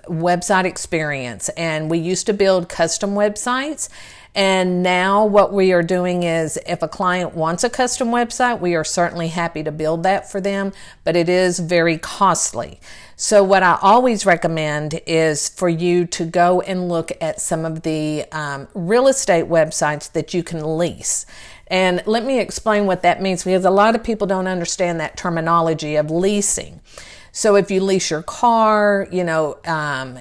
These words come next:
your home, et cetera, consider your website a lease. I mean, you're basically leasing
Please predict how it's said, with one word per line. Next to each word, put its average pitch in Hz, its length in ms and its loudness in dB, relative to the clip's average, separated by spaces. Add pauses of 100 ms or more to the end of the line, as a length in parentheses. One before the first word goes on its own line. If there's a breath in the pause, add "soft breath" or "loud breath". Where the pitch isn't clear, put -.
your 156 220 -2
home, 208 640 0 (100)
et 170 160 -2
cetera, 196 520 0 (460 loud breath)
consider 240 580 2
your 220 240 2
website 185 760 2
a 214 100 2
lease. - 560 -2
I 196 80 -2
mean, 185 180 0
you're 190 100 0
basically 202 600 0
leasing 190 720 0